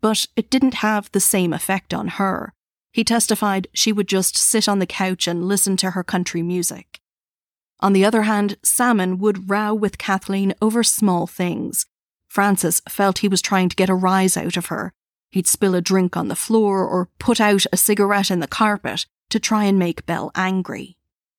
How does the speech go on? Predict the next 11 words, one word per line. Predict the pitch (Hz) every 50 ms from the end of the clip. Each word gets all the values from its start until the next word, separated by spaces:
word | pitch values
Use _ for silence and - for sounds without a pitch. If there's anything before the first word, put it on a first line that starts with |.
| _ _ _ _ _ _ _ _ _
Francis | - - 214 208 190 - 190 180
Boylan | - - 196 202 202 190 196 196 185
further | - - 214 214 208 208 202
testified | - 220 202 - - 202 185 - 190 185 185 180 175 -
that | 185 170 - _
Bell | - 214 202 202 202 202
had | - 226 214 202
visited | - 233 233 - 247 240 254 233
his | 208 214 220 - - -
own | 208 208 202 196
house | 185 196 190 190 185 -